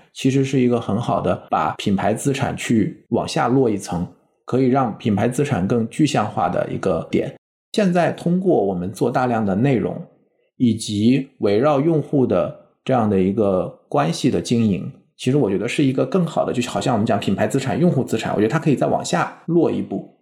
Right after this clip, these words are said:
就是说以前的很多品牌更多是心智嘛，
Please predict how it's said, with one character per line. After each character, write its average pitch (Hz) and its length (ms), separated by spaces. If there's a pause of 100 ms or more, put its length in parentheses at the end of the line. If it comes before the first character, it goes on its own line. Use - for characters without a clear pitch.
(520)
就 127 140
是 123 80
说 127 220 (240)
以 113 100
前 113 220
的 175 80
很 123 160
多 110 100
品 101 180
牌 104 140
更 156 160
多 147 100
是 139 160
心 175 320
智 175 200
嘛， - 180